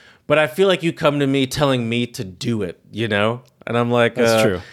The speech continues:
Speaker 1: and I'm like, "If you want these guests, you're welcome to do all the work that I've done to get the previous guests in the past." Like, like, it's, or you've even done, you've gotten guests too. So, um, you do have a lot of great guest ideas,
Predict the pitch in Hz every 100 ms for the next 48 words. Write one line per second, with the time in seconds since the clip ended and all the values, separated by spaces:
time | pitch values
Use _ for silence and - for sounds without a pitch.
0 | - 143 156 147 131 147 135 185 170 170
1 | 170 147 113 123 131 117 117 127 123 120
2 | 131 131 131 123 110 120 117 123 113 117
3 | 110 107 113 113 104 107 101 110 101 101
4 | 104 95 - 113 107 101 92 104 101 -
5 | 98 95 110 107 95 - - - - -
6 | - 147 147 147 147 139 - 156 143 -
7 | 117 117 131 175 175 170 175 185 330 147
8 | 131 277 107 113 165 170 151 143 143 139
9 | - 156 113 - 131 120 120 117 117 113
10 | 110 104 95 _ _ _ - - - -
11 | 147 143 165 170 170 147 135 135 131 127
12 | 113 117 123 113 98 95 95 92 - -